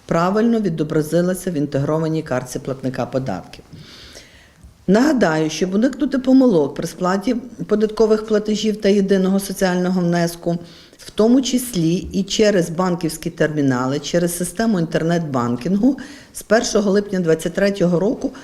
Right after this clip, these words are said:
платники повинні дотримуватися вимог порядку щодо заповнення реквізитів призначення платежу,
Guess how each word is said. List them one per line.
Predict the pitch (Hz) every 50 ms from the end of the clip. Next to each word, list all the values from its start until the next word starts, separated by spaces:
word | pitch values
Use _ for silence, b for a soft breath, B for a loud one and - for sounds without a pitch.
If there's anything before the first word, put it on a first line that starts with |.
| B B B B B
платники | - 185 190 190 190 190 190 - 214 214
повинні | 208 - 170 165 185 190 180 170
дотримуватися | 165 165 160 160 185 175 175 160 151 147 143 143 139 - 147 143 - - 147 139 135 135 B B B B -
вимог | 156 160 180 202 226 247 240 247 240
порядку | 208 165 170 170 151 147 147 - - 208 208
щодо | - 214 202 214 214
заповнення | 208 214 208 214 - 214 214 214 220 214 214 208 208 202
реквізитів | 208 214 208 - 202 202 196 202 208 208 196 202 185
призначення | 196 196 185 196 208 190 185 190 - 196 185 185
платежу, | 185 180 175 175 185 175 185 185 175 170